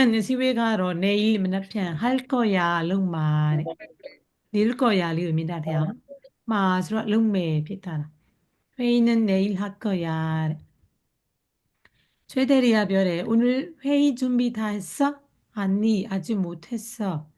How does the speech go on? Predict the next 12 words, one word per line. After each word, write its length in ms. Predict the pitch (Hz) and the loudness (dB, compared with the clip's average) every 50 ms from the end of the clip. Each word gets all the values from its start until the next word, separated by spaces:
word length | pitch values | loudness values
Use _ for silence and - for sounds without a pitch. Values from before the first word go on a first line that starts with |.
| _ _ - | _ _ -16
"진짜?" 520 | - - 214 220 220 220 277 269 269 269 - 208 _ _ _ _ _ _ _ _ _ | -8 -4 -2 0 0 2 0 0 -2 -4 -12 -20 _ _ _ _ _ _ _ _ _
"오 120 | - 247 214 | 0 0 2
분 180 | 240 277 285 262 | 2 4 4 4
후에 580 | 269 285 262 247 233 226 220 220 220 226 220 | 4 4 4 4 4 4 4 2 0 0 -2
회의 380 | 196 220 247 240 240 240 233 233 | 0 0 2 2 2 2 2 0
시작해. 840 | 226 - 240 185 - - 226 196 196 - - 214 190 175 156 151 - - _ _ _ | -2 -6 -8 -8 -6 -6 -6 -6 -8 -8 -6 -4 -4 -2 -4 -6 -8 -14 _ _ _
금방 480 | - - 202 214 208 226 220 226 208 | -6 -4 -2 0 0 0 0 0 -2
해. 460 | 202 214 196 185 185 180 165 151 151 _ _ _ _ _ _ _ _ _ _ | -2 -2 -2 0 0 -2 -4 -6 -10 _ _ _ _ _ _ _ _ _ _
과장님 680 | _ - 220 208 - 233 247 247 247 247 247 240 233 196 | _ -6 -4 -2 0 2 2 4 4 4 4 4 4 2
지금 600 | 196 202 208 196 208 220 214 208 196 240 - - - 202 | 0 0 0 0 0 0 0 -2 -4 -6 -8 -10 -6 -4
회의실 560 | 254 247 254 240 240 - - - 226 220 202 | 0 2 2 2 2 2 0 0 -2 -2 -2
간다. 600 | - 190 196 190 190 196 190 202 175 151 151 | -2 -2 0 2 2 2 0 -2 -4 -8 -10